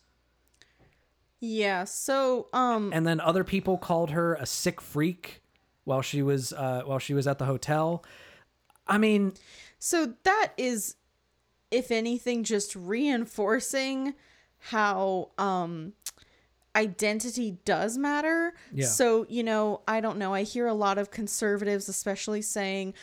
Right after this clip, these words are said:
Speaker 1: "I can't believe that you would get so wrapped up in politics and you would let that isolate you from,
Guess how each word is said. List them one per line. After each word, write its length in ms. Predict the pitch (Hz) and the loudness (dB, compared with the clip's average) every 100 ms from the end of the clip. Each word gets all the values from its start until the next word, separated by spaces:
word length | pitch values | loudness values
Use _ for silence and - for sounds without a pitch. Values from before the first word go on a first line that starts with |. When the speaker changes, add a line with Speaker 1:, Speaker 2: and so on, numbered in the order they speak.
| - - | -20 -10
Speaker 1:
"I 80 | 254 | -8
can't 380 | 254 - 370 480 | -6 -4 -4 -2
believe 580 | 254 214 247 466 349 240 | -4 -2 0 2 2 2
that 160 | 233 | -2
you 140 | 226 262 | -2 -4
would 160 | 254 220 | -4 -4
get 180 | - | -4
so 280 | - - 370 | -4 -2 0
wrapped 460 | 269 233 277 294 294 | 0 0 0 0 0
up 200 | 320 339 | 0 2
in 140 | 220 220 - _ - | -4 -6 -12 _ -12
politics 1000 | - - 254 311 277 220 226 202 202 - | -10 0 2 2 2 0 0 0 0 -2
and 140 | 214 | -4
you 80 | 220 | -2
would 120 | 233 220 | -2 0
let 260 | 247 - | 0 0
that 160 | 262 - | -2 -2
isolate 540 | 196 269 - 254 226 180 | -2 -2 -2 0 -2 -2
you 160 | 220 | -6
from, 560 | 208 - 202 190 196 | -6 -4 -2 -2 -4